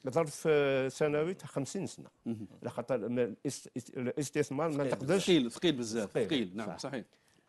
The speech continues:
Speaker 2: ومكلف.
Speaker 1: صح. ما لا، و-، وكما قال، آه، الدكتور سواني، هي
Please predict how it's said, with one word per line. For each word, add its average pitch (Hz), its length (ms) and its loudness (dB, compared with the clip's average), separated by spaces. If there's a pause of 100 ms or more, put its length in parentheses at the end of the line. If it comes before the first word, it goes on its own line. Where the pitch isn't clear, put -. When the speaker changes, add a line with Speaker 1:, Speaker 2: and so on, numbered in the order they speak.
(240)
Speaker 2:
ومكلف. 131 520 0 (120)
Speaker 1:
صح. - 360 -12 (300)
ما 175 100 2
لا، 170 200 -2
و-، 156 400 8
وكما 127 540 2
قال، 101 300 -2
آه، 85 720 -6
الدكتور 95 440 -8 (340)
سواني، 95 200 -16 (360)
هي 160 360 4